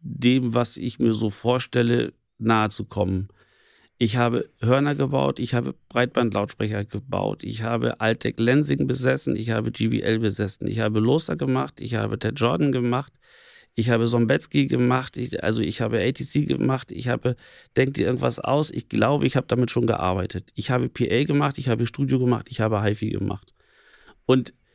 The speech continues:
ich habe überall so Sternstunden erlebt, wo man sagen muss, ich habe mit Loser-Lautsprechern Klavierwiedergaben erlebt, wo ich gesagt habe, dafür wäre ich gestorben, da, da, da läuft dir das Wasser den, aus den Augen, das ist so schön.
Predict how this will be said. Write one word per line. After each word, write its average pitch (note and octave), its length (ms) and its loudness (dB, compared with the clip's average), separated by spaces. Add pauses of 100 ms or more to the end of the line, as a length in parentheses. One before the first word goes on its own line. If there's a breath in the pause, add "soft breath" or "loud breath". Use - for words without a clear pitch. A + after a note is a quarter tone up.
(580 soft breath)
ich C#3 200 4
habe C3+ 360 4
überall D#3 480 2
so B2 180 0
Sternstunden A#2+ 920 0
erlebt, F#2+ 540 0 (100)
wo G#2 220 -2
man A2 220 4
sagen A#2+ 400 0
muss, A#2+ 320 2
ich - 240 -6
habe B2+ 180 0
mit B2 140 -4
Loser-Lautsprechern B2 1040 0
Klavierwiedergaben A#2 1300 0
erlebt, A2 480 0
wo A2 120 0
ich A#2+ 100 -2
gesagt G#2+ 400 -4
habe, A2 140 -6
dafür G#2+ 320 -2
wäre A2+ 100 4
ich G2+ 80 -4
gestorben, - 600 0
da, G#2 80 -2
da, - 140 -8 (140)
da - 0 - (100)
läuft A#2+ 180 0
dir A#2 40 -4
das A2+ 180 -4
Wasser B2 220 0
den, - 300 -6 (640)
aus A2+ 160 0
den - 160 -4
Augen, G#2 320 0
das G2+ 100 0
ist - 240 -8
so B2 260 0
schön. C3+ 420 0